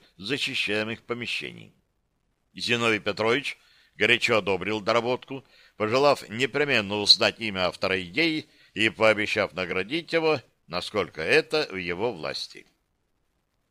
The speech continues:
Далее капитан второго ранга Семенов доложил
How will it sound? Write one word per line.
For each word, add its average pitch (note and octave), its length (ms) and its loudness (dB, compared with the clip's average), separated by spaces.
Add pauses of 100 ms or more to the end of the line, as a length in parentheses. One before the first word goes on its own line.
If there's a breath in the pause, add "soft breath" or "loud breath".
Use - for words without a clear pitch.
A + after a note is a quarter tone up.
(480)
Далее D#3+ 480 6
капитан C3+ 560 4
второго C3 320 4
ранга B2+ 340 6
Семенов C3 560 0
доложил A#2+ 680 0